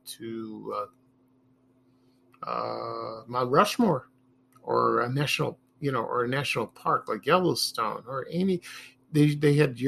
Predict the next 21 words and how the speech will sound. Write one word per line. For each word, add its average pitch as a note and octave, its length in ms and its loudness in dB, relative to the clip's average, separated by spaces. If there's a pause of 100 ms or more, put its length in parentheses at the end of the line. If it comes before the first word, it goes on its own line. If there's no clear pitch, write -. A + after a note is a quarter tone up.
(120)
uh, C3+ 380 0 (180)
p-, D#3 140 -8 (240)
photos D3+ 320 6
from C#3 180 0
Europe, C3 460 6 (800)
and, A2+ 440 -8
uh, A2+ 280 -4
a - 20 -6
lot C#3+ 240 -2
of D#3 140 -6
those. - 340 -4
Uh, A#3 240 -4
they're A3+ 160 0
fine, F3+ 560 0 (460)
kinda D3 200 0
dull, B2 600 2
you C3+ 200 -4
know. B2 200 -4 (360)
That's - 160 2
like, D3+ 140 6
uh, C#3+ 240 8